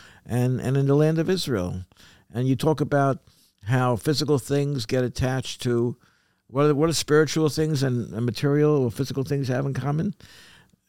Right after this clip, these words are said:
Uh, if you wanna understand that, if you can't see, if you think they're parallel things that never meet, all you have to do is look at Eretz Yisrael.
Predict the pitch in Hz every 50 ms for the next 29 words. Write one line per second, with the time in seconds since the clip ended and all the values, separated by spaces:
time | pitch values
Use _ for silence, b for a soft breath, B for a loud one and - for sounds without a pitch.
0 | _ - - 53 71 98 101 113 101 135 143 143 117 131 139 131 107 - - 143
1 | 143 143 147 156 156 160 - _ - - 78 101 113 113 - - 143 135 120 -
2 | - 127 131 98 80 95 117 117 101 139 139 - 123 113 - - - 120 131 135
3 | 131 127 135 127 123 - - 135 139 135 104 113 104 113 123 123 117 117 117 131
4 | 147 156 180 - - b b b b b b b b - 123 135 135 135 123 113
5 | - 135 127 123 104 95 107 127 117 - 120 107 - - - 113 113 107 98 110
6 | 98 92 - 107 104 98 95 90 90